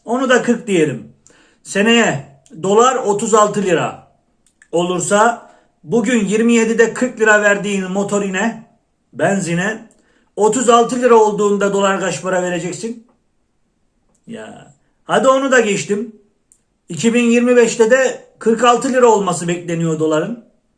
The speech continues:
O zaman ne kadar vereceksin? Ya, hepiniz fakirleşeceksiniz.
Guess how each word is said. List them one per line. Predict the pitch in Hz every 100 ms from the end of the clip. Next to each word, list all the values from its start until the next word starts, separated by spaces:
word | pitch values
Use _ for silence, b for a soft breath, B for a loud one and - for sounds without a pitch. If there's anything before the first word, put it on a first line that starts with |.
| _ _ _ _
O | 175 202
zaman | 262 254 214
ne | 202
kadar | 185 175 170
vereceksin? | 160 156 143 139 - 190 202 _ _ _ _ _ _
Ya, | 233 127 127 120 113 - - _ _ _ _ _ _ -
hepiniz | 220 - 190 170 143 - _
fakirleşeceksiniz. | - - 156 - 156 143 139 147 135 131 - - - _ _